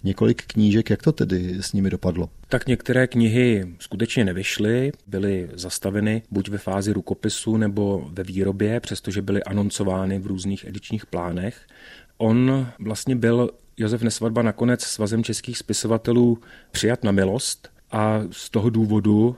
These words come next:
Speaker 2: mu v roce devatenáct set sedmdesát osm vychází v Československém spisovateli, což bylo svazové nakladatelství, mu vychází poměrně rozsáhlý román Tajná zpráva z Prahy, což je přepracovaná verze toho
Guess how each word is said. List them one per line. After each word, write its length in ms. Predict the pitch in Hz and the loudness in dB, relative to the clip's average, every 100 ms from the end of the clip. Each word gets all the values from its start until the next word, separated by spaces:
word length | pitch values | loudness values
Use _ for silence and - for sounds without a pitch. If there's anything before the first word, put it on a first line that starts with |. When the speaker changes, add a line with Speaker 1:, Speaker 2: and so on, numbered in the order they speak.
| - | -4
Speaker 2:
mu 200 | 104 107 | -2 0
v 60 | 110 | 2
roce 500 | 104 - 117 117 113 _ 107 | 0 2 2 2 0 _ 0
devatenáct 440 | 104 104 107 107 | 2 4 2 0
set 80 | 110 | -2
sedmdesát 500 | - 104 104 113 120 | 0 0 2 0 -2
osm 560 | - - - 104 95 95 - | -4 -4 2 4 2 -2 -6
vychází 880 | 95 98 107 98 101 98 104 110 110 - | -4 -4 -2 -2 -2 -2 -2 -2 -2 -6
v 80 | - | -8
Československém 640 | 110 104 - 107 104 110 | -6 -4 -2 -2 0 -2
spisovateli, 680 | - 101 - 104 98 104 101 | -2 -4 0 0 2 2 0
což 180 | - 98 | -2 -8
bylo 320 | 95 101 98 - _ | -4 -4 -4 -8 _
svazové 480 | - 98 101 98 95 | -6 -2 0 2 0
nakladatelství, 840 | 95 - 95 92 87 90 - 95 95 _ _ _ - | -2 -4 -4 -4 -6 -8 -8 -10 -10 _ _ _ -2
mu 140 | 117 - - | -2 -2 -6
vychází 560 | 104 - 101 104 107 - | -6 -2 -2 -2 -2 -6
poměrně 400 | - 98 95 104 | -4 -4 -2 -2
rozsáhlý 480 | 98 - 92 107 110 | -4 -6 -4 0 0
román 380 | 104 101 104 107 - - - - | 2 0 -2 -4 -12 -20 -20 -8
Tajná 300 | - 101 101 | 0 2 2
zpráva 440 | 98 - 98 98 104 | 0 0 0 0 -2
z 100 | - | -4
Prahy, 440 | - 90 87 80 - - - - | -8 -8 -6 -6 -10 -20 -20 -10
což 300 | - 110 - | -2 -2 2
je 260 | 131 127 123 - | 4 4 2 -2
přepracovaná 680 | - - 113 113 123 131 | -6 -2 -2 0 0 0
verze 520 | 110 95 98 92 92 - _ | 0 2 2 2 -2 -4 _
toho 420 | - 98 107 110 | -4 -2 2 0